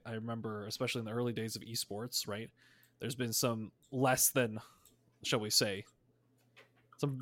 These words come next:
definitely sketchy money that has come in, right? But people are like, "Well, if I don't do this, like,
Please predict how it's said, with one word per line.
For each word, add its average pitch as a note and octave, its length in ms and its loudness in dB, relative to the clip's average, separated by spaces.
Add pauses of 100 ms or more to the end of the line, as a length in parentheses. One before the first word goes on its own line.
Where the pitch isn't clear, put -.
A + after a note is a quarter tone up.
definitely D3+ 440 10
sketchy D3 440 8
money B2 300 6
that A2+ 60 -2
has A2 160 0
come B2+ 220 4
in, G#2 240 -4 (220)
right? A2 220 0
But A2 120 -4
people B2 200 0
are A#2 80 2
like, A2 200 -2
"Well, A2+ 320 0
if A#2 100 -2
I B2 80 4
don't A#2 200 -2
do A2 140 -4
this, G#2+ 340 -2
like, G2 140 -4